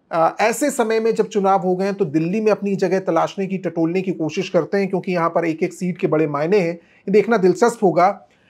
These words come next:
लेकिन इस पूरे नतीजों में हम एक सीट और एक व्यक्ति की बात इसलिए कर रहे हैं क्योंकि ये भविष्य के संकेत यहाँ से मिल रहे हैं कि इस व्यक्ति को,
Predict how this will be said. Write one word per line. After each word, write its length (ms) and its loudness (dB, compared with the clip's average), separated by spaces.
लेकिन 220 4
इस 240 -2
पूरे 320 4
नतीजों 460 4
में 280 -2
हम 140 0
एक 180 -2
सीट 300 -2
और 100 4
एक 80 2
व्यक्ति 360 -2
की 100 -4
बात 240 2
इसलिए 320 -2
कर 180 0
रहे 160 -4
हैं 120 -6
क्योंकि 400 -2
ये 80 8
भविष्य 420 2
के 120 0
संकेत 500 -2
यहाँ 160 2
से 140 -4
मिल 180 2
रहे 180 2
हैं 180 0
कि 120 -4
इस 180 0
व्यक्ति 320 0
को, 280 -2